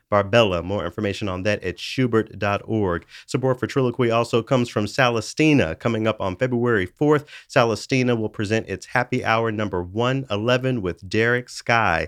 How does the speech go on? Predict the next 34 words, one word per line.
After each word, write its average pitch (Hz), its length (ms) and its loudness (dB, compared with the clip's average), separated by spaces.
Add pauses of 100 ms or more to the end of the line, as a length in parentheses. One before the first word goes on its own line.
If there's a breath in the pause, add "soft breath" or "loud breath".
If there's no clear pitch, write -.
(240 loud breath)
Uh, 98 120 2
join 107 320 0
Salati-, 107 640 -2
Salastina 123 760 2 (160 loud breath)
for 104 160 2
a 92 60 2
complete 120 380 0
performance 139 540 0
of 92 300 -2
Derek 107 320 -2
Sky's 104 520 0
As 107 260 -2
I 98 160 0
Heard 120 400 0
When 104 140 -2
I 98 80 0
Was 90 320 -6
Young 127 340 2 (240 loud breath)
before 104 340 -2
we 101 140 -2
record 113 480 2
it, 113 220 -2 (100)
uh, 95 220 0
in 95 100 -4
the 85 80 -8
studio, 110 300 0
before, 98 360 -2
uh, 87 100 0
Salastina 117 500 0
records 117 400 0
it 110 100 -6
in 101 160 -6
the 92 80 -6
studio. 120 560 0